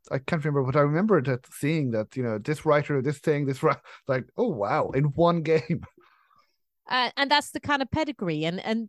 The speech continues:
Speaker 2: I don't
Speaker 1: Mm.
Speaker 2: think the actors are as well known, but there's, I, I won't give away some of the characters, but they are really, really good. There, there's
Speaker 1: Mm.
Speaker 2: one actor in particular, and I, I don't w-, wanna say her character 'cause it's a bit of a spoiler, but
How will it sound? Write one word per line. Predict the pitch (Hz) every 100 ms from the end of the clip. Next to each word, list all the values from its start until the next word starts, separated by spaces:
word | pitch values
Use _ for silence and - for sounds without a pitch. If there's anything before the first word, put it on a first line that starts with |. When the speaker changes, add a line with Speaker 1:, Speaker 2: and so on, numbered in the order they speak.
| -
Speaker 2:
I | 240
don't | 302 -
Speaker 1:
Mm. | 120
Speaker 2:
think | 349 240
the | 285 262 - -
actors | 277 - - - 269 262 - -
are | 220 226
as | 220 -
well | 226 208
known, | 202 208 247 262
but | 190 -
there's, | 214 214 - -
I, | - 208 - - - -
I | 208
won't | 220 254
give | 233 233
away | 220 208
some | 240
of | 214
the | 196
characters, | - 285 - - 147 -
but | 196 - _
they | - 190 190 196 196 190 _ _ _ _ _ -
are | 196 196 185 185 -
really, | 180 170 170 202 226 190 180
really | 156 165 190 196 160
good. | - 143 147 - -
There, | 170 180
there's | 170 180
Speaker 1:
Mm. | 165
Speaker 2:
one | 262 240 - -
actor | 202 208 -
in | 185
particular, | 175 - 226 - 190 165
and | 165
I, | 175 175 -
I |
don't | 185 214 -
w-, | 190 180 -
wanna | 190
say | 170 190 170
her | 170
character | 185 170 -
'cause | - 165
it's | 143 -
a |
bit | 180
of | 160
a | 165
spoiler, | - 185 185 185 -
but | 165